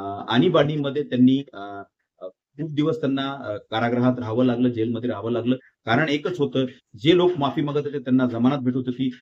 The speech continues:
भाईंनी सांगितलं की "मी जमानत, अ, मी माफी मागणार नाही." भाई एकमेव असे व्यक्तिमत्व होतं की ज्यांनी, अ, आणीबाणीच्या काळामध्ये माफी मागली नाही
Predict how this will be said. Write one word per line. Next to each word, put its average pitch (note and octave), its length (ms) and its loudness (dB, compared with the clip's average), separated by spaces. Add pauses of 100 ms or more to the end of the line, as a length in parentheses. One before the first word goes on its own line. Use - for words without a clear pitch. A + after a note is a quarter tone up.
(120)
भाईंनी A#2+ 300 0
सांगितलं B2 300 4
की B2 60 4
"मी B2 140 6
जमानत, A2+ 400 -4 (160)
अ, G#2 40 -10
मी G#2 240 -2
माफी B2 320 -4
मागणार A#2 400 -2
नाही." B2+ 180 0 (320)
भाई B2+ 340 0
एकमेव C#3 400 0
असे C#3 220 -2
व्यक्तिमत्व A#2+ 500 0
होतं A2+ 200 -4
की A2+ 140 -6
ज्यांनी, A2+ 340 0 (220)
अ, F#2 40 -12 (540)
आणीबाणीच्या C3 500 2
काळामध्ये A2 420 -6
माफी G2+ 240 -12
मागली F2+ 300 -14 (220)
नाही A2 340 -4